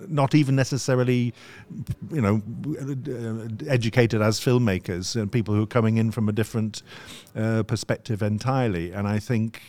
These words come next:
the w-, the workshop has a flexibility there that means that it, it, although it naturally will work particularly well for filmmakers, people who, uh, are film students, if you like,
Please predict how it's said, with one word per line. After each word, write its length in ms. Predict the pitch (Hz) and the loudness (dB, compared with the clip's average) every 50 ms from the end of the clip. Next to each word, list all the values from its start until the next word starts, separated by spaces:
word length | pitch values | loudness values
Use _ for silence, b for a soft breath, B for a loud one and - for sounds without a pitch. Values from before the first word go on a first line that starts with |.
| 110 - | -20 -18
the 420 | - - - 143 135 131 123 113 123 | -18 -16 -12 -12 -10 -8 -6 -6 -4
w-, 360 | 110 113 127 127 123 123 139 | -4 -4 -4 -4 -6 -6 -2
the 100 | 123 117 | 0 2
workshop 500 | 113 127 123 131 - - - 117 101 - | 4 4 4 2 0 -4 -4 -4 -4 -2
has 220 | - 120 120 107 | 0 0 0 0
a 60 | 107 104 | 0 -2
flexibility 680 | - 139 107 - - - 95 - - 165 - - 107 | -2 -2 -4 -4 -4 -4 -2 0 0 0 -2 -2 -4
there 400 | 87 85 80 78 73 73 85 90 B B B B B B B B | -4 -4 -4 -4 -4 -6 -8 -10 B B B B B B B B
that 160 | - 123 113 | -4 -4 0
means 380 | 139 127 120 113 110 110 107 - | 4 4 4 6 4 2 2 0
that 120 | 131 113 113 | 0 0 0
it, 120 | 127 98 | 0 0
it, 160 | - 135 131 - | 0 -4 -2 2
although 560 | 139 117 110 101 117 123 120 123 127 113 107 - | 4 4 4 6 6 8 8 8 8 6 4 0
it 160 | - 101 - | -8 -8 -6
naturally 580 | 117 120 117 120 - - - - 127 104 98 90 | -2 -2 -2 -2 -2 -4 -6 -4 -2 0 0 -2
will 480 | 85 95 107 113 110 110 107 104 87 - - | 0 2 4 4 4 4 2 0 -2 -4 -4
work 380 | 120 107 95 98 98 - - - - - - - - 113 - - - | 0 0 0 0 -2 -6 -14 -20 -20 -20 -16 -12 -12 -12 -12 -10 -8
particularly 420 | - - - 143 - - - 113 | -6 -2 0 -2 0 0 0 0
well 240 | 92 101 98 95 90 | 0 0 0 -2 -2
for 500 | 87 - - 107 104 101 98 95 98 95 B B B B B B B B B - - - - | -4 -4 -2 0 0 0 0 0 -2 -2 B B B B B B B B B -20 -18 -12 -8
filmmakers, 600 | 135 - 123 110 107 104 104 101 95 - 101 - | -2 4 4 4 6 4 2 2 0 -2 -6 -4
people 300 | - - 101 - 101 90 | -2 -4 -2 -2 -2 -2
who, 380 | 90 98 95 92 92 95 92 90 | -2 -2 -2 -2 -2 -4 -6 -8
uh, 300 | 85 87 85 78 78 73 | -10 -10 -10 -10 -12 -12
are 400 | 80 85 85 85 101 101 101 107 | -12 -12 -8 -4 0 4 4 4
film 260 | 101 - 117 101 95 101 | 4 4 2 2 2 0
students, 460 | - - - 104 98 92 101 - - | -2 -2 -2 0 0 0 -2 -4 -6
if 180 | 104 90 - | -8 -6 -6
you 60 | - 92 | -6 -4
like, 220 | 92 98 104 | -2 -2 -2